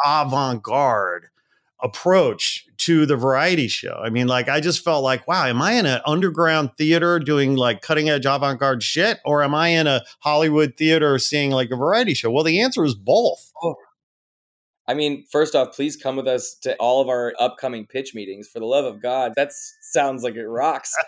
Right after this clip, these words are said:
Speaker 2: <laughs>
Speaker 1: It does. It
Speaker 2: I
Speaker 1: does.
Speaker 2: think the same. You know, I, I'm like,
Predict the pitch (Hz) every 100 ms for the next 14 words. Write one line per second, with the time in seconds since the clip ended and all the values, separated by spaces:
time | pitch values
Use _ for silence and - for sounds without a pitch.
0 | - _ _ - - 226 - 220 - -
1 | - _ - - 165 175 156 143 - _
2 | _ _ - 131 - 202 233 233 226 220
3 | 240 220 202 180 170 160 180 220 220 185
4 | 175